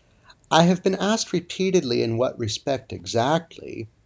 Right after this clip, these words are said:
"the internet is not what you think it is." This was my editor's title, not mine. He was, as usual, right to choose it.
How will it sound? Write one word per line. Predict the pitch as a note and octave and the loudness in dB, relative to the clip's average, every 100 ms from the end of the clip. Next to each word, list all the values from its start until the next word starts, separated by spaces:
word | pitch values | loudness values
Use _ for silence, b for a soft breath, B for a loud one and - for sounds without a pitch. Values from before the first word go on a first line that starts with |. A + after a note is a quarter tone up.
| _ | _
"the | - F#2 | -4 -2
internet | G2+ F#2+ F2 E2+ D#2 | -2 -4 -6 -6 -6
is | D#2 - | -6 -6
not | E2 - | -8 -8
what | - - | -10 -8
you | - | -10
think | - E3+ - | 2 2 2
it | - - - - | -8 -12 -14 -8
is." | - - - _ B B B - | -6 -6 -10 _ B B B 6
This | D3+ - | 6 8
was | B2+ | 6
my | G#2+ G2 | 6 6
editor's | A2 A2+ G#2 F2+ | 8 6 4 0
title, | - A#2+ A#2 G#2 F#2+ | 0 4 4 4 0
not | G2 A#2 G#2 | 0 0 2
mine. | A2+ F#2 - F#2 G2 | 2 2 -2 -8 -6
He | - B2 | 0 2
was, | A2 G#2+ | 2 2
as | - | -2
usual, | A2 B2 F#2+ F2+ F2 | 0 0 -2 -4 0
right | F#2+ G2+ - | 4 2 0
to | - | -12
choose | - - B2 G#2 - | -6 -2 0 0 -2
it. | - - - | -4 -14 -18